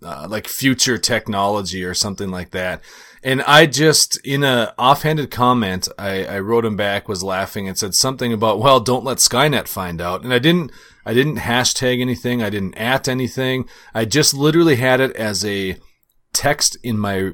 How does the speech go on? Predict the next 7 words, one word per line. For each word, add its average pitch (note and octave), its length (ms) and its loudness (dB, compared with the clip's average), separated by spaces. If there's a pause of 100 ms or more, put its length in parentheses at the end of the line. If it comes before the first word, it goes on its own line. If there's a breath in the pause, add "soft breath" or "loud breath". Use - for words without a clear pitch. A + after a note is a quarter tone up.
my G2 180 -4
random A#2 460 0
tweet A2+ 380 -6
to A2 160 -6
a F#2+ 40 -8
friend. F2 360 -8 (500 soft breath)
And, G2+ 680 -4